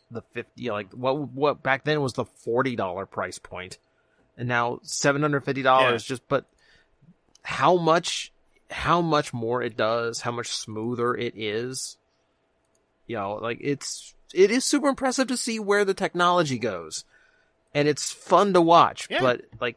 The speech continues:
Speaker 1: in my head, it's like, I remember when it was just, like,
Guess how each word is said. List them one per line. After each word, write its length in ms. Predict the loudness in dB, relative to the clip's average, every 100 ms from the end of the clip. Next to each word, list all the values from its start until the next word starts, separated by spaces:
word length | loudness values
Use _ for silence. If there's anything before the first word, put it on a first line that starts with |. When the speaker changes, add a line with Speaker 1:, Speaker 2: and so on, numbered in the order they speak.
| _
Speaker 1:
in 160 | -2
my 160 | 2 0
head, 360 | 2 2 2 0
it's 160 | 0
like, 240 | -2 -2 _ _ _ _ _ _ _ _
I 80 | 4
remember 580 | 6 4 4 6 6 4
when 380 | 2 2 2 2
it 40 |
was 160 | -2 -4
just, 160 | -4
like, 140 | -4